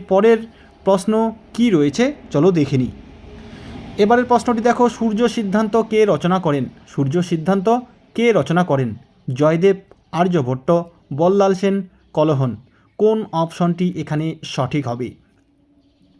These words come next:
এখানে বন্ধুরা, অপশন বি, আর্যভট্ট হবে সঠিক উত্তর। সূর্য সিদ্ধান্তের রচয়িতা ছিলেন আর্যভট্ট। অপশন বি হবে এখানে সঠিক উত্তর। এবং এর পাশাপাশি একটি এখানে গুরুত্বপূর্ণ তথ্য মনে রাখবে, এই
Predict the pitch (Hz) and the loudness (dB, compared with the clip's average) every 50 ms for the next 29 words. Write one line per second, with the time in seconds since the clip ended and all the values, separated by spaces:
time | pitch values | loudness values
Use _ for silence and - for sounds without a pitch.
0 | _ _ _ _ _ 190 202 185 233 247 226 233 233 226 226 - - 196 208 202 | _ _ _ _ _ -2 0 2 2 2 2 2 2 0 0 0 -2 -2 -2 0
1 | 220 214 202 190 208 190 131 - - _ _ _ _ _ _ 165 170 185 190 190 | 0 0 0 0 0 -2 -4 -6 -10 _ _ _ _ _ _ -2 0 0 0 2
2 | 220 214 185 208 208 - - 214 190 180 180 180 196 196 190 - 151 143 - 180 | 0 2 2 0 0 0 0 0 2 2 4 4 4 2 2 0 -2 0 0 -2
3 | 180 175 - 147 143 151 - 156 135 - - _ _ _ _ _ _ _ _ - | -2 -2 -6 -8 -8 -2 -2 -2 -2 -2 -4 _ _ _ _ _ _ _ _ -10
4 | - - 170 165 165 185 196 196 - - - - - 180 170 156 160 180 185 180 | -4 -2 -2 0 2 2 2 2 0 -4 -10 -6 -6 -6 -4 0 0 0 0 0
5 | - 185 151 131 131 131 - 170 160 143 - - - - 165 214 247 262 254 - | -2 -2 0 -2 -4 -2 -2 -2 -2 -2 -4 -8 -6 -2 0 0 0 0 -2 -6
6 | - - - - - _ - 151 156 151 156 165 196 202 156 139 131 135 - - | -14 -20 -20 -20 -20 _ -6 -4 -4 -2 0 0 0 2 2 0 -2 -2 -2 -4
7 | 127 101 - - _ _ _ - 139 135 135 - 147 135 120 117 160 190 185 202 | -4 -4 -6 -14 _ _ _ -6 -6 -6 -4 -4 -4 -4 -2 -2 0 0 0 4
8 | 196 208 202 202 208 202 208 220 214 202 - _ _ _ - - 147 135 131 175 | 4 4 2 4 2 0 0 -2 -4 -8 -12 _ _ _ -4 -4 -2 0 0 -2
9 | 175 175 143 143 139 139 - 143 127 - - - - - - - - - - - | -2 -2 -4 -6 -6 -2 -2 -2 -2 -2 -8 -18 -20 -20 -20 -20 -20 -20 -8 -6
10 | 165 160 185 196 185 185 185 196 202 190 202 196 180 208 202 208 202 202 220 220 | 0 0 2 0 2 2 2 2 2 4 2 0 0 0 0 0 -2 -2 -4 -4
11 | - - 180 180 - 214 202 202 214 208 208 185 151 156 160 175 180 - 196 180 | -4 -4 -6 -4 -2 -2 0 0 2 0 0 0 -2 -4 -6 -6 -4 -4 -4 -2
12 | 196 202 208 190 196 180 180 - 170 143 135 135 151 170 190 196 185 185 202 208 | -2 -2 -2 0 0 -2 -2 -2 -4 -2 0 0 2 2 2 2 2 2 2 4
13 | 208 214 202 - - - - _ - 156 175 | 4 2 0 -6 -16 -20 -20 _ -2 0 0